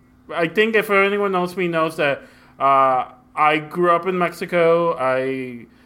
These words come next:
I have Mexican parents. I, I, like,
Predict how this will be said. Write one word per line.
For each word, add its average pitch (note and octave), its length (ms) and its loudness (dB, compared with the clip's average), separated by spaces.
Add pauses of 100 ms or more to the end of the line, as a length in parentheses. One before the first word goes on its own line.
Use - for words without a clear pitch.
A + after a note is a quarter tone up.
(140)
I C#3 200 -2
have C#3 560 2
Mexican F3 340 -4
parents. F#3 720 2
I, C3 140 0 (160)
I, B2+ 420 -4 (320)
like, C3 260 -6